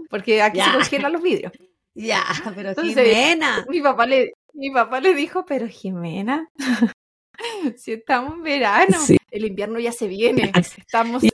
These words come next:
Speaker 1: en el medio <laughs> del verano".
Speaker 2: y
Speaker 1: Esto, esto es lo que sería
Speaker 2: otoño se lo
Speaker 1: enero en
Speaker 2: saltó.
Speaker 1: Chile.
Speaker 2: Se saltó el otoño.
Speaker 1: <gasps> Se saltó todo. Y es como, "Mamá, esa weá recién la vamos a usar en diciembre".
Speaker 2: Sí, po.
Speaker 1: Y
Speaker 2: Cuan-,
Speaker 1: como
Speaker 2: cuando yo vaya.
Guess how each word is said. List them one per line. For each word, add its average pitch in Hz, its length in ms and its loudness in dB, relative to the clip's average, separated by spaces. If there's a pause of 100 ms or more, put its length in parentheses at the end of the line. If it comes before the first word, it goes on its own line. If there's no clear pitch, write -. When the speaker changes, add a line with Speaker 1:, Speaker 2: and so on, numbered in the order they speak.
Speaker 1:
en 233 160 -2
el 196 220 -8
medio 330 540 0 (120)
<laughs> 330 100 -4
del 302 200 0
verano". 247 260 4
Speaker 2:
y 226 100 4
Speaker 1:
Esto, 220 200 0
esto 262 240 -2
es 294 60 2
lo 277 100 -2
que 269 100 -8
sería 214 300 2
Speaker 2:
otoño 240 160 0
se 247 120 2
lo 214 80 0
Speaker 1:
enero 202 260 0
en - 60 -6
Speaker 2:
saltó. 226 160 -4
Speaker 1:
Chile. 247 280 -2 (880)
Speaker 2:
Se 233 100 -4
saltó 247 220 6
el 254 80 4
otoño. 339 300 2
Speaker 1:
<gasps> 339 420 -4 (720)
Se 262 60 -10
saltó 285 420 0
todo. 277 340 4
Y 240 100 -2
es 302 60 -8
como, 247 240 -2
"Mamá, 220 240 -2
esa 233 220 -4
weá 262 140 0
recién 269 200 -2
la 254 60 4
vamos 254 160 2
a 277 100 -4
usar 285 40 -2
en 294 100 -2
diciembre". 247 540 -2
Speaker 2:
Sí, 165 340 6
po. 254 260 2 (380)
Speaker 1:
Y 247 140 -8
Speaker 2:
Cuan-, 185 140 0
Speaker 1:
como 254 240 4 (460)
Speaker 2:
cuando 202 200 -6
yo 208 140 -2
vaya. 220 280 2